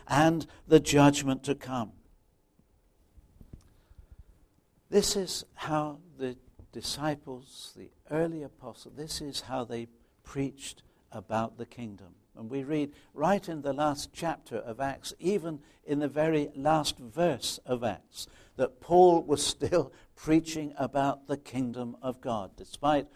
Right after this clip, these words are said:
all the opposition, despite his imprisonment, he was still talking about Jesus and his resurrection and faith and forgiveness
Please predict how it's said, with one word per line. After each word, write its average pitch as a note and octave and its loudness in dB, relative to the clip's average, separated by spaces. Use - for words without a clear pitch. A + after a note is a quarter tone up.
all E3 8
the D#3+ 4
opposition, C#3+ 0
despite B2 -4
his C3 -12
imprisonment, A#2+ -6
he C#3 4
was C3 2
still B2+ 6
talking D3 10
about B2 0
Jesus C#3 4
and A2+ -12
his A2+ -10
resurrection A#2 -6
and G2+ -12
faith C#3 0
and A2+ -4
forgiveness A#2+ -2